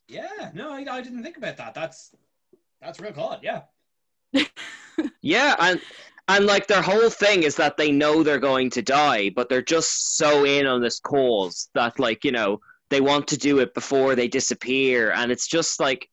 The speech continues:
Speaker 3: it's just, you feel so bad for everyone. There's no one who's like,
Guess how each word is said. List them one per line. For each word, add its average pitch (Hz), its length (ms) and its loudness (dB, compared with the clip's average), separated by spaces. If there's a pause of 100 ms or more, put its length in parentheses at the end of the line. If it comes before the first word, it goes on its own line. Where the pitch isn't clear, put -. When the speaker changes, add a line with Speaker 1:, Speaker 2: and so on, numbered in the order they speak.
(480)
Speaker 3:
it's - 180 -4
just, - 340 -2
you 165 80 0
feel 254 260 2
so 208 300 0
bad 170 360 0
for - 260 -4
everyone. 143 600 2
There's 160 220 0
no 175 240 4
one 190 440 2
who's 151 220 2
like, 139 200 0